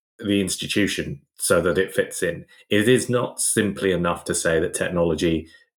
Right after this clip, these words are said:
is the goal. Technology can support the goal. And before you start looking at tech, it's really important to be like, "What doesn't work about what we've got now?" And not just, you know, is our tech a bit rubbish, or,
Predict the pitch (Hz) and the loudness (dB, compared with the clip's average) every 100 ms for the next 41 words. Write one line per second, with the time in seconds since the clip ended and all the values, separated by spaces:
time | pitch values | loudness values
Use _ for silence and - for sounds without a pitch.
0 | _ 98 82 76 - 90 87 87 92 - | _ 2 2 0 0 2 2 0 -2 -6
1 | _ _ - 101 92 95 90 90 82 87 | _ _ -4 -2 2 2 2 0 0 0
2 | 85 - - 95 - 92 87 87 87 - | -2 -2 2 2 2 -6 -4 -4 -6 -12
3 | - - - _ _ 98 95 95 92 73 | -20 -20 -20 _ _ 0 2 0 -2 -8
4 | _ 101 127 127 107 107 _ - - 104 | _ 0 4 4 2 -2 _ -4 0 2
5 | 101 - - 82 85 - 90 - - - | 2 -2 -2 -4 -4 0 -2 -2 -8 -2
6 | 95 - - 131 127 98 87 95 95 92 | -2 -2 -6 2 4 4 2 0 0 -2
7 | - 87 85 76 98 127 131 123 104 98 | -4 0 0 0 4 4 4 0 0 0
8 | 95 95 - 85 82 92 95 87 - 90 | 2 2 -2 -4 -2 -2 0 -2 0 -2
9 | - 87 82 85 - - - 117 160 147 | 0 -2 -2 -6 -14 -20 -2 2 2 4
10 | 123 - - - _ 107 85 - - _ | 0 0 -16 -20 _ -4 -4 -4 -10 _
11 | 113 95 82 - 139 - - 80 82 80 | 0 2 0 2 2 2 0 0 -2 -2
12 | 85 - 85 82 | -6 2 2 2